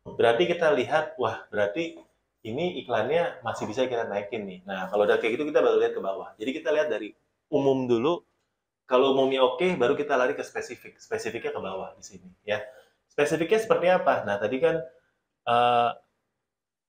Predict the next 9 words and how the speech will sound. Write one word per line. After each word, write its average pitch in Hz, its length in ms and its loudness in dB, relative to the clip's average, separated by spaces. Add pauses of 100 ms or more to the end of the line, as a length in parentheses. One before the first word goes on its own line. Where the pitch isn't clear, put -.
(1600)
kriteria-kriterianya, 135 1900 4 (960)
ini 107 80 -16
udah 92 160 -10
mati - 320 -20
ya. - 80 -20 (420)
Kriteria-kriteria 127 1200 4
lain, 160 240 4
kalau 113 160 4
saya 143 480 2